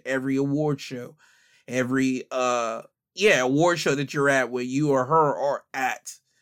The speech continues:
you always say something about Rihanna, and you talk about how much you like her and how much you and her, this and that.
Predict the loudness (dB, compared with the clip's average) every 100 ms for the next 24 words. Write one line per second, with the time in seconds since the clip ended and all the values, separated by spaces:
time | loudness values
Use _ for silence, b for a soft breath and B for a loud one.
0 | _ _ 0 4 4 4 2 0 0 0
1 | 0 -4 -4 -4 -2 0 0 -2 -4 -2
2 | -2 -4 -10 -12 -12 -12 -8 -6 -4 -4
3 | -4 -4 -6 -6 -4 -2 -2 -4 -4 -4
4 | -6 -8 -10 -8 -8 -8 -6 -4 -4 -4
5 | -2 -2 -2 -4 -6 -6 -4 -2 -2 -4